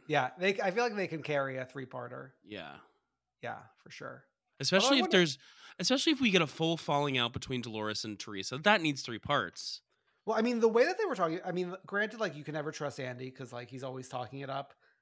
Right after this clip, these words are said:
Speaker 1: But I feel like the way everyone's been talking about this New Jersey reunion, they're like, "Oh, this is, like,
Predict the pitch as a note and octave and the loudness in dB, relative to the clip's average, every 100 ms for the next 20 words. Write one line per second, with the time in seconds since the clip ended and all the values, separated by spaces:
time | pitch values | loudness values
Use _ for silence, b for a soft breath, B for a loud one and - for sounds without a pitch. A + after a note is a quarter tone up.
0 | b D#3+ D#3+ A#3 B3 F#3+ F3 F3 F3+ D3+ | b -2 2 2 2 2 0 0 -4 -4
1 | D#3 C#3 D#3 C#3 C#3 C#3+ C3+ C3+ C3+ - | -4 -6 -4 -4 -4 -4 -2 -4 -6 -12
2 | _ _ - B2 C#3 C3+ - _ C#3+ C#3 | _ _ -18 -8 -6 -6 -8 _ -8 -6
3 | C#3+ B2 C3 C3+ C3 C#3+ C#3 B2+ B2+ D3 | -4 -6 -6 -6 -6 -6 -4 -6 -4 -2
4 | C#3+ C#3+ D#3+ F3 D3+ - | -2 -4 -2 0 0 -2